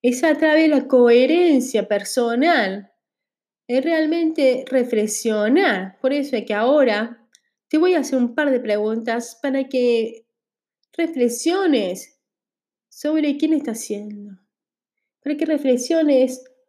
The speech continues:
sobre la coherencia personal que hoy habita en tu vida.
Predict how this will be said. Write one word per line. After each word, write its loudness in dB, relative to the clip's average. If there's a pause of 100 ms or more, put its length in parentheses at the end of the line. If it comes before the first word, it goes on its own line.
(460)
sobre 0
la -2
coherencia 2
personal 0
que 0
hoy 4
habita 2
en 4
tu 0
vida. -4